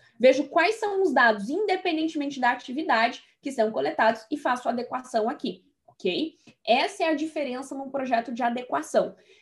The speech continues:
Eu sei que isso parece muito técnico, tá? Mas na quinta-feira a gente vai ver justamente toda a base para que vocês consigam compreender e entender melhor. A nossa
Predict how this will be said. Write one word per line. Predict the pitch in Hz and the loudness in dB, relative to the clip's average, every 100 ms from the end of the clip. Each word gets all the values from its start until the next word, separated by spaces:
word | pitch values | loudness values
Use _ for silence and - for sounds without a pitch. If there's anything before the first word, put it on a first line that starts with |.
| - | -4
Eu | 202 226 | -2 -2
sei | - 320 370 - - | 0 0 0 -2 0
que | 349 277 294 - | 2 2 -2 -4
isso | 254 277 - | -4 -4 -6
parece | 294 254 254 - | 0 2 2 -2
muito | 233 214 202 311 - | -2 -2 -6 -10 2
técnico, | 247 240 311 320 359 - 427 - - | 4 4 -2 -2 -2 2 2 0 -8
tá? | 180 214 - - - | -2 -2 -4 -12 -2
Mas | 226 254 | 2 2
na | 302 | 0
quinta-feira | 330 349 - - 262 | -4 -6 -4 -2 0
a | 285 | 2
gente | 294 294 | -2 -4
vai | 294 311 | -4 -2
ver | 240 240 | 0 -2
justamente | 233 226 269 320 381 339 262 277 - _ _ _ - | -2 -6 -8 -6 -4 -4 -4 -8 -14 _ _ _ -2
toda | 254 254 285 349 381 403 | 2 4 4 2 0 0
a | |
base | 330 254 233 233 262 | 0 2 2 0 -2
para | 330 339 | -6 -4
que | 370 | -4
vocês | 370 359 339 | -4 -6 -10
consigam | - 359 370 - 269 254 285 | -6 -6 -6 -4 -4 -4 -6
compreender | 285 285 311 269 208 208 | -6 -4 -2 0 0 0
e | |
entender | 220 240 262 226 220 | -6 -6 -4 -4 -2
melhor. | 294 349 226 - - _ | 0 4 4 0 -10 _
A | 185 | -6
nossa | 208 294 | -4 -4